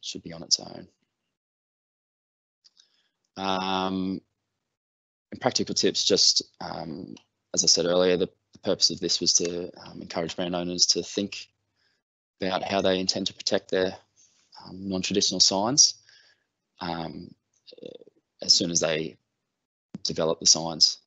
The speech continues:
Um, and if you're looking for a shape or a design, then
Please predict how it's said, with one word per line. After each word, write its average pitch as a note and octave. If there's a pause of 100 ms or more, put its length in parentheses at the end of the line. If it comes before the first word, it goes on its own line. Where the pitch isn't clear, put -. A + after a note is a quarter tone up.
(500)
Um, - (360)
and - (220)
if -
you're F2
looking F2
for -
a -
shape E2 (280)
or F2+
a D#2+
design, F2 (360)
then -